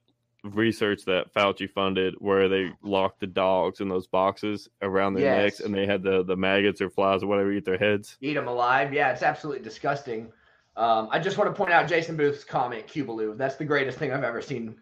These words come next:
Speaker 2: in
Speaker 1: Cubaloo.
Speaker 2: at least the last week. So congratulations, Jason. Great job. Um,
Speaker 1: <laughs>
Speaker 2: yeah, dude, it's absolutely disgusting. And the fact that now they're,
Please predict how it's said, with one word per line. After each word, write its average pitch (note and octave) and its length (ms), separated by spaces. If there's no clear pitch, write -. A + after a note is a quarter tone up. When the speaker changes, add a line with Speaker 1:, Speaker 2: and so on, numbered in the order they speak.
Speaker 2:
in G#2+ 120
Speaker 1:
Cubaloo. G#2+ 200
Speaker 2:
at D#3+ 100
least F#3 160
the F3+ 80
last B2 260
week. A2+ 260
So A2+ 220
congratulations, C3+ 760
Jason. G#2 360
Great G#2 220
job. G2+ 380
Um, C#3 400
Speaker 1:
<laughs> - 1700
Speaker 2:
yeah, E3+ 300
dude, F#3 160
it's A3+ 140
absolutely F#3 480
disgusting. C3+ 540
And G#3 100
the G#3+ 40
fact A3 280
that F3 120
now F3+ 240
they're, D#3 200